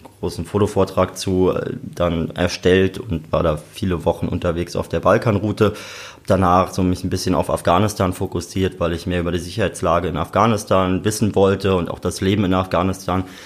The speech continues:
besser darstellen wollte. War ich ein bisschen in Afghanistan unterwegs, hab dazu was gemacht und im Jahr zweitausendsiebzehn, achtzehn habe ich dann viel Zeit mit der Seenotrettung im zentralen Mittelmeer verbracht, war bei sechs Seenotrettungsmissionen dabei und bin ziemlich viel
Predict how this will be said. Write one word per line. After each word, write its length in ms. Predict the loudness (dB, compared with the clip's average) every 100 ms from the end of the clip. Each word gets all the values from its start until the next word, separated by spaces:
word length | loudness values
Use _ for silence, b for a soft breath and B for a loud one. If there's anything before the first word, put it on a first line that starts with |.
| B B -8
besser 240 | -2 0
darstellen 460 | 2 0 2 -2 2
wollte. 360 | 0 2 0
War 100 | 0
ich 140 | -4 -10
ein 40 | -20
bisschen 260 | -12 -8
in 100 | -4
Afghanistan 560 | -4 2 2 2 2 0
unterwegs, 480 | 2 0 0 -2 -2
hab 80 |
dazu 300 | 2 2 2
was 180 | 0 2
gemacht 400 | 2 2 2 0
und 200 | -4 -4 B B B B B
im 320 | -2 -2 -2
Jahr 240 | 2 2 2
zweitausendsiebzehn, 920 | 2 2 2 0 -2 -4 0 0 2
achtzehn 540 | 0 -4 -2 0 0 2
habe 200 | 0 2
ich 240 | -2 -4
dann 460 | 0 2 2 0 -4 -12 -16
viel 360 | -6 0 0
Zeit 320 | 2 2 4 0
mit 160 | 0
der 100 | 0
Seenotrettung 640 | 2 2 2 2 0 0 -4
im 140 | -4
zentralen 560 | -2 -4 2 2 2 2
Mittelmeer 400 | 2 2 2 2
verbracht, 560 | -2 0 0 0 0
war 80 | 0
bei 120 | 0
sechs 220 | 0 -4
Seenotrettungsmissionen 1000 | -2 -2 -2 -2 -2 -4 -6 -8 -4 -4 -2
dabei 420 | 0 2 2 0
und 140 | -2
bin 220 | -6 -8
ziemlich 360 | -6 -2 -2 -4
viel 300 | 0 0 0